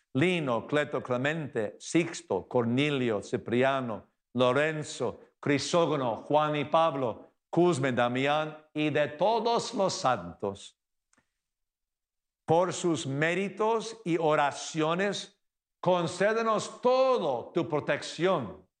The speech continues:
Por Cristo nuestro Señor. Amén.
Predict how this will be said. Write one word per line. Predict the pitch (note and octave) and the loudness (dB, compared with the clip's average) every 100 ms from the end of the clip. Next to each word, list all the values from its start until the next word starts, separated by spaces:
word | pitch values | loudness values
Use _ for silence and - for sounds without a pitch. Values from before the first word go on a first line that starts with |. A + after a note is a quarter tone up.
| _ _ _ - | _ _ _ 0
Por | C3+ B2+ | 0 2
Cristo | - G#3+ - - C3 G#2 A#2 | 2 2 0 -2 -2 -2 -2
nuestro | B2+ B2+ C3 A#2+ | -2 0 -2 -2
Señor. | - B2 B2 D3 F#3+ G3 - - _ _ _ | 0 0 2 2 2 -2 -10 -18 _ _ _
Amén. | G#2+ A2+ A#2 B2 D#3 F#3 D3+ A#2 G2 F#2 | 0 2 2 2 0 -2 -4 -10 -14 -18